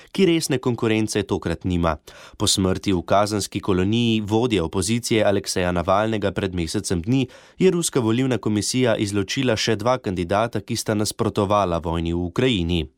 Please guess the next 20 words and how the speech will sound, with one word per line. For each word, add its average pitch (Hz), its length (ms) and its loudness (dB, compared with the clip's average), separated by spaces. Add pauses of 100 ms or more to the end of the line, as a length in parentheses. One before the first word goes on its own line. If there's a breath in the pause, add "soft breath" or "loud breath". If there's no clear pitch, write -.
(520 loud breath)
Ruski 208 340 2
volivci 131 460 2
tako 131 340 -2
ob - 120 -2 (100)
Putinu 110 460 0
na 85 120 0
glasovnicah 120 840 0
lahko 107 320 -2
obkrožijo 120 580 -2
še 95 160 -4
štiri 160 320 0
kandidate, 117 680 0 (260 soft breath)
ki 196 120 -2
pa 165 120 2
Putina 165 480 2
in 120 120 0
invazijo 107 500 0
na 135 120 0
sosedo 92 520 -2
podpirajo. 90 720 0